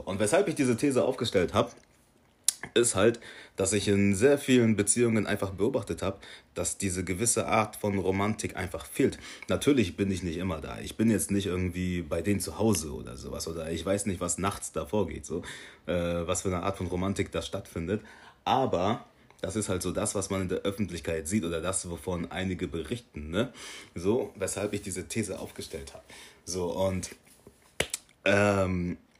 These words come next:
ich kann ja mal damit anfangen, wie ich Romantik überhaupt kennengelernt hab, beziehungsweise wie ich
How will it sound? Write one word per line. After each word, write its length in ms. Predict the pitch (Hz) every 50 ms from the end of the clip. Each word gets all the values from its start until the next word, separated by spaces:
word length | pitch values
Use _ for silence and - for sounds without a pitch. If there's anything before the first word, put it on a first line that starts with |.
| _ - - - _ _ _ _ _ - -
ich 100 | 107 -
kann 120 | 127 131
ja 60 | 143
mal 100 | 139 127
damit 220 | 120 117 113 107 -
anfangen, 560 | 113 135 135 - - 123 123 127 120 110 95
wie 200 | 107 107 - - -
ich 440 | 127 135 139 135 - - - -
Romantik 440 | - 113 107 107 110 113 110 113 -
überhaupt 280 | 104 101 101 104 - -
kennengelernt 580 | - 113 117 113 104 95 92 90 90 87 -
hab, 320 | 98 104 110 - - - -
beziehungsweise 800 | 95 95 - 107 107 101 - - 98 98 92 87 95 95 90 85
wie 100 | 92 90
ich 260 | - 90 107 101 -